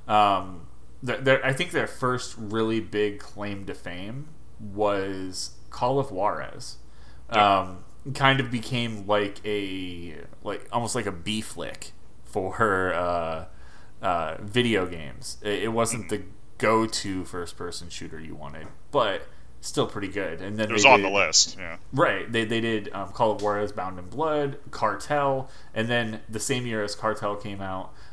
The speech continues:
Speaker 1: um, that's when they ran into Dead Island. Um,
Speaker 2: Mm-hmm.
Speaker 1: that became a whole thing.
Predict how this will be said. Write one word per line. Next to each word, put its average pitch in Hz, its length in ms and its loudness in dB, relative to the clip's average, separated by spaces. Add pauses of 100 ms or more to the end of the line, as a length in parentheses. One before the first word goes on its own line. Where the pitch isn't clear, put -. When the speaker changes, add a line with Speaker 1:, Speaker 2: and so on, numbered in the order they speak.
(120)
Speaker 1:
um, 90 500 2 (360)
that's 113 340 2
when 104 160 -2
they 92 520 -2
ran 95 320 -4
into 90 500 -6 (120)
Dead 101 200 4
Island. 82 420 -4 (200)
Um, 82 280 -4 (720)
Speaker 2:
Mm-hmm. 92 260 -10
Speaker 1:
that 113 160 4
became 120 280 2
a 98 40 2
whole 104 200 4
thing. 98 420 -2